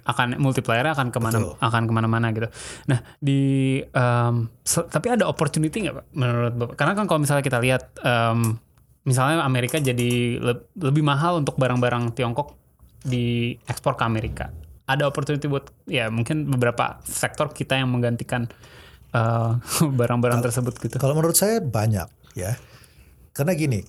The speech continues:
Speaker 2: kalau misalnya eh, trade war ini terjadi ya. Dan berlangsung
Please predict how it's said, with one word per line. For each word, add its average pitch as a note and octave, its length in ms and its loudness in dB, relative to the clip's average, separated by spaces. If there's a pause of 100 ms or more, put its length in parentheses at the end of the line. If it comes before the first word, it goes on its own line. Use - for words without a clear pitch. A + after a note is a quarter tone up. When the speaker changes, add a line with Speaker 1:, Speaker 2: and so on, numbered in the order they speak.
Speaker 2:
kalau C#3 320 0
misalnya A#2+ 880 2 (480)
eh, A2+ 520 0 (600)
trade B2+ 260 -2
war B2+ 160 2
ini C3 340 2 (280)
terjadi G#2 500 0 (100)
ya. F#2+ 100 -6 (760)
Dan G2 640 -4
berlangsung A2+ 640 2